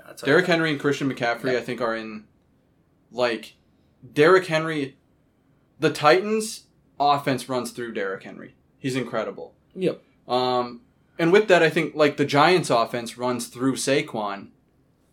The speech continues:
Speaker 2: and he's still not Derrick Henry. He's still not
Speaker 1: Yeah.
Speaker 2: Christian McCaffrey, honestly, due to injuries. I think he's
Speaker 1: Yeah.
Speaker 2: capable.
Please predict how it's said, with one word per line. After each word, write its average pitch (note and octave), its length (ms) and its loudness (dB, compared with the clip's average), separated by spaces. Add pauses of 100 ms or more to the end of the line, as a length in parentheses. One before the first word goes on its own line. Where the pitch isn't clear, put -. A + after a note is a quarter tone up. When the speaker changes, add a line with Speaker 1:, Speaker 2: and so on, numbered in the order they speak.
(280)
Speaker 2:
and D#3 400 0
he's C3 220 -4
still C#3 320 0
not B2+ 260 0
Derrick A#2+ 300 -2
Henry. G#2+ 300 -10
He's A2+ 120 -12
still B2 180 -4
not B2 200 0
Speaker 1:
Yeah. - 80 2
Speaker 2:
Christian A#2 320 -6
McCaffrey, G#2+ 680 -8 (840)
honestly, C#3+ 360 2
due C3 120 0
to A#2+ 120 2
injuries. G#2 480 -12 (140)
I B2+ 80 -6
think B2+ 140 -2
he's A#2+ 120 -8
Speaker 1:
Yeah. C#3 80 0
Speaker 2:
capable. A2+ 520 -2